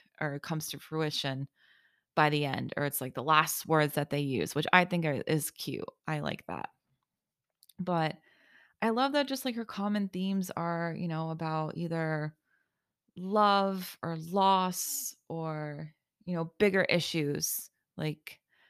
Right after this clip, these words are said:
having a miscarriage or death or just traumas in our life. And she does it in a way that isn't just sprinkled in,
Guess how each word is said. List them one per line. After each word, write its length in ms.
having 300
a 40
miscarriage 880
or 400
death 580
or 520
just 520
traumas 420
in 80
our 140
life. 380
And 380
she 180
does 240
it 80
in 140
a 60
way 300
that 280
isn't 400
just 640
sprinkled 500
in, 480